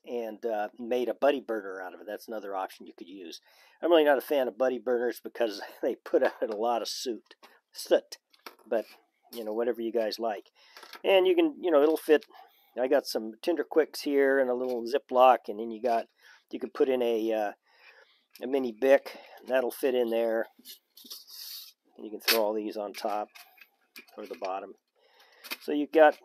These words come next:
you got room to, got yourself a little pocket size, uh, wood stove, and it does work. It will boil water, um, like a seven fifty milliliter, uh, cup. Okay. Uh,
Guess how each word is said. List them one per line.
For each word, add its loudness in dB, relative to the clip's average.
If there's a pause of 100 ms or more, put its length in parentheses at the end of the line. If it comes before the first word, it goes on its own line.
(140)
you 2
got 6
room 4
to, -2 (400)
got 0
yourself 2
a -8
little -4 (520)
pocket 2
size, 0
uh, -2 (300)
wood 2
stove, -2
and -2
it -4
does 8
work. 6
It -4
will 4
boil 6
water, 6 (1080)
um, -10 (880)
like -18
a -10
seven -10
fifty -10
milliliter, -10 (960)
uh, -8 (420)
cup. 0 (520)
Okay. -6 (760)
Uh, 6